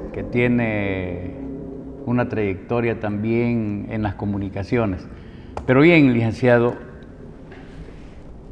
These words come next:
¿qué nos puede hablar del balance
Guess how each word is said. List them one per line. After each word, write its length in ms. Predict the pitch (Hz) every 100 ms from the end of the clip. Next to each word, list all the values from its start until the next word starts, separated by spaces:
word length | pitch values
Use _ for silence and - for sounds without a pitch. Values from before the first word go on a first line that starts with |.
| - - - - - - - - - - - - - - - - - - - - - - - -
¿qué 400 | 156 170 180 170
nos 260 | 165 143 123 -
puede 360 | - 160 156 147
hablar 520 | 135 139 139 139 143
del 200 | 131 127
balance 840 | 113 110 120 143 147 147 - 139